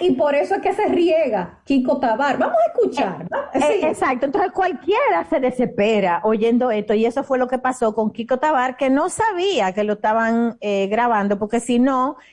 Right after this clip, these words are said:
Speaker 2: él no hubiera dicho una serie de malas palabras que ese señor, que es muy elegante y correcto,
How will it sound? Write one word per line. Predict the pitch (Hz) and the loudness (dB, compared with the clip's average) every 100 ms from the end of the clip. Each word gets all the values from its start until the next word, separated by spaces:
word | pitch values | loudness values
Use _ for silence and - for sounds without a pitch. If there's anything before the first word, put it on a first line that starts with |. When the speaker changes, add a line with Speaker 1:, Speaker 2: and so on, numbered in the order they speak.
| - | -2
Speaker 2:
él | 233 254 | 0 2
no | 269 | 2
hubiera | 262 269 | 2 0
dicho | 240 240 247 | 0 -4 -4
una | 226 226 | -4 0
serie | 233 226 | 0 2
de | 226 | 0
malas | 220 220 | 0 0
palabras | 233 240 220 226 262 - | 0 2 2 0 -2 -2
que | 185 190 | -2 -2
ese | 220 | -4
señor, | 220 247 233 202 202 - | 0 2 2 2 -2 -4
que | 156 | -6
es | 160 143 | -4 -2
muy | 151 143 156 190 214 214 214 | 2 2 4 2 2 0 0
elegante | 185 180 175 185 214 220 202 196 - | 0 0 2 0 0 -2 0 -2 0
y | 175 | -2
correcto, | 196 202 214 185 - 226 | 0 0 0 -2 -2 -4